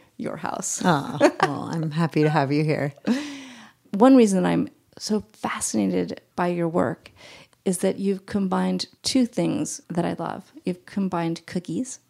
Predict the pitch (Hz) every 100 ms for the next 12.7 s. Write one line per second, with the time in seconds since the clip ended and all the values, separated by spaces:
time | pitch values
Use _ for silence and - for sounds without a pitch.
0 | - 175 165 143 - - - _ _ -
1 | - 226 226 - 233 254 - 269 359 339
2 | 220 202 - 190 - _ - 180 196 -
3 | 185 180 180 - - 165 165 170 170 170
4 | - - - 180 175 - 170 165 165 170
5 | 156 175 - - 170 - - 147 143 175
6 | - _ 156 156 196 247 135 - - -
7 | - 160 156 170 185 151 147 156 143 143
8 | 135 135 180 175 170 - - - - -
9 | - 190 175 151 147 143 156 143 139 135
10 | 190 214 - 160 156 147 139 147 139 135
11 | 139 143 151 147 143 131 151 156 151 151
12 | 156 - 147 151 147 143 151